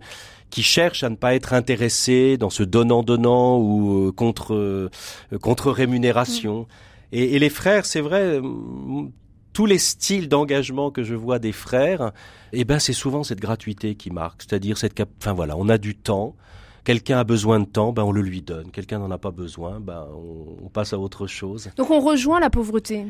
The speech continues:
Speaker 1: On rejoint la pauvreté. Et, et l'obéissance, eh ben, elle est aussi un petit peu ça, c'est qu'il y a une obéissance aux événements, il y a une obéissance aussi à l'intérieur de la fraternité,
Speaker 2: Mm.
Speaker 1: parce que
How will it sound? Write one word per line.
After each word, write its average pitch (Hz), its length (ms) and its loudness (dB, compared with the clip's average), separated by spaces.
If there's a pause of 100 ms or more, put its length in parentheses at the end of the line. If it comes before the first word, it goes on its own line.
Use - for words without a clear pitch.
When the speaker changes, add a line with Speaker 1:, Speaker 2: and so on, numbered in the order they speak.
Speaker 1:
On 139 160 4
rejoint 170 340 4
la 160 80 2
pauvreté. 131 720 -2
Et, 117 380 0
et - 20 4
l'obéissance, 123 760 2
eh 123 40 -4
ben, 107 160 -4
elle 101 100 -4
est 104 60 -2
aussi 110 260 -6
un 113 100 -2
petit 104 140 -10
peu 98 120 -6
ça, 151 180 -6
c'est 135 140 -6
qu'il 107 120 -4
y 101 40 2
a - 20 -2
une 101 100 -2
obéissance 113 560 -4
aux 98 60 -8
événements, 92 480 -8
il 214 80 -12
y 87 40 -10
a - 20 -10
une 80 100 -10
obéissance 85 580 -6
aussi 85 220 -12
à 90 60 -6
l'intérieur 98 500 -6
de 92 80 -10
la 82 100 -10
fraternité, 92 600 -12
Speaker 2:
Mm. - 40 -10
Speaker 1:
parce 85 120 -16
que 85 160 -12